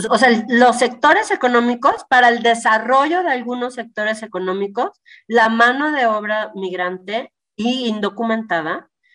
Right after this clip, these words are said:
es básica. ¿no? Porque gracias a eso pueden tener más ganancias.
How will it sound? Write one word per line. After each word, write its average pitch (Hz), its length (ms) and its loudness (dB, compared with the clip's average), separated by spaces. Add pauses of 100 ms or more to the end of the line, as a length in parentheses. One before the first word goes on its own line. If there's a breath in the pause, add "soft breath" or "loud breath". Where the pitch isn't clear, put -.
(200)
es 233 280 -2
básica. - 720 -2 (720)
¿no? 247 440 0
Porque 233 720 2
gracias 214 580 -2
a 247 240 0
eso 233 440 -4
pueden 202 300 -6
tener 185 340 -6
más 160 220 -6
ganancias. 170 720 -10